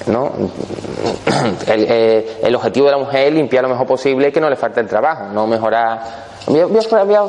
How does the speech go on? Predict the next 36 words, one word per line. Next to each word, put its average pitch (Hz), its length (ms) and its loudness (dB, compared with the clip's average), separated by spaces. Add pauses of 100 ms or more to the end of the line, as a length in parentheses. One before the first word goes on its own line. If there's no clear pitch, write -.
(160)
fregar 180 280 2
de 139 80 2
esta 175 160 0
manera, 180 400 2 (180)
que 151 100 2
mira, 160 200 4
voy 143 120 4
a, 156 480 2
así 143 160 0
voy 165 100 6
a 170 40 4
mover 170 200 2
el 135 60 0
manguito 147 380 0
rotado 165 340 2
y 180 60 4
lo 180 80 4
voy 151 100 2
a 147 40 0
fortalecer. 143 600 -2 (400)
No, 98 220 0
eso 101 240 2
así, 123 460 0 (380)
yo 110 100 4
creo 139 140 4
que 151 100 4
nadie 131 260 0
limpia 135 340 2
así, 139 320 2
¿no? 147 160 2
<laughs> - 1600 -4 (240)
Yo 113 160 4
creo 139 160 2
que 135 140 2
no. 127 160 0 (460)
Entonces, 127 440 0